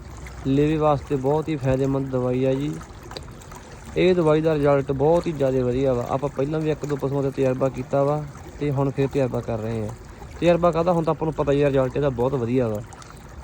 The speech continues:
ਤੇ ਬਾਈ ਜੀ, ਇਹ ਦਵਾਈ ਤੁਸੀਂ ਦੇਣੀ ਕਿਵੇਂ ਆ? ਇਹ ਦਵਾਈ ਪਸ਼ੂ ਦੇ ਸੂਣ ਤੋਂ ਪੰਜਾਹ ਦਿਨ ਪਹਿਲਾਂ ਸ਼ੁਰੂ ਕਰਨੀ ਘੱਟ ਤੋਂ ਘੱਟ। ਤੇ ਡੋਜ਼ ਇਹਦੀ ਹੈਗੀ ਆ ਡੇਲੀ ਦੀ ਦਸ ਐਮ ਐਲ।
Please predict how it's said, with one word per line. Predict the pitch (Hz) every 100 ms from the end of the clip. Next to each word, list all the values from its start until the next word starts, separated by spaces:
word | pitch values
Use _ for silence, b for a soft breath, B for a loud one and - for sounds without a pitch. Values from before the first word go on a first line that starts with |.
| -
ਤੇ | 160
ਬਾਈ | 160 170
ਜੀ, | 190
ਇਹ | 180
ਦਵਾਈ | 143 135 139 147 170 180 180
ਤੁਸੀਂ | 165 165
ਦੇਣੀ | 139 139 143
ਕਿਵੇਂ | 147 156 160 160
ਆ? | 160
ਇਹ | 151 160
ਦਵਾਈ | 143 127 131 147 160 170 175 -
ਪਸ਼ੂ | 147 139 143
ਦੇ | 139 147
ਸੂਣ | - 131 127
ਤੋਂ | 127 147 -
ਪੰਜਾਹ | 139 151 170
ਦਿਨ | 151 143
ਪਹਿਲਾਂ | 139 151 147
ਸ਼ੁਰੂ | - 160
ਕਰਨੀ | 147 117 120 -
ਘੱਟ | 143
ਤੋਂ | - 113
ਘੱਟ। | 113 - - B B B B - - -
ਤੇ | 156
ਡੋਜ਼ | 127 139 143
ਇਹਦੀ | 156 160
ਹੈਗੀ | 139 135 156
ਆ | 143
ਡੇਲੀ | 143 139 147 156
ਦੀ | 147
ਦਸ | 151 127 123 123
ਐਮ | 113 110
ਐਲ। | 101